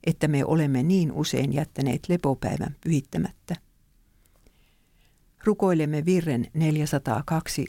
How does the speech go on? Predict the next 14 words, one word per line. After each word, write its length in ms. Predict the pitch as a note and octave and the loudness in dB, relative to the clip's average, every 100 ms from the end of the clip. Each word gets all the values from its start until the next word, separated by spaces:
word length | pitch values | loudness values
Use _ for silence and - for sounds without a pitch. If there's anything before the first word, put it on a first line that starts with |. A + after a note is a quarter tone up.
| - | -6
sanoin. 500 | - C#3 B2+ E3 D#3 - _ _ _ _ _ _ _ _ _ _ _ _ - | 0 0 0 -2 -6 -12 _ _ _ _ _ _ _ _ _ _ _ _ -2
Oppisi 460 | G#3 G#3 - F3+ E3 | 0 2 0 2 2
puhdas 460 | - F#3+ - E3 - | 2 2 2 0 0
Anna 320 | E3 E3+ D3+ - - | 0 2 0 -2 0
ohjaamaan 680 | F3+ E3+ E3+ C#3+ C#3 D3 - | 0 0 -2 -2 -2 -2 -2
elämää. 560 | E3 D3 C#3+ C#3+ - E3+ - _ _ - - - - | 2 2 2 0 -2 -4 -6 _ _ -20 -20 -8 -2
Jos 200 | E3+ - | 0 2
tieltä 380 | G#3 F#3+ - - | 2 2 0 0
eksyn 420 | F3 E3+ - C#3 | 0 0 -2 -2
kanna, 420 | - E3 D3+ D3 D3 - - - - | 0 0 0 -2 -4 -10 -20 -12 2
niin 200 | F3 E3 | 2 4
etten 380 | F3+ - D3 D3 | 0 0 -2 0
harhaan 600 | E3+ D#3 C#3 C3 D3 E3 | 2 0 0 -2 -2 -2
jää. 260 | D#3+ - | -2 -2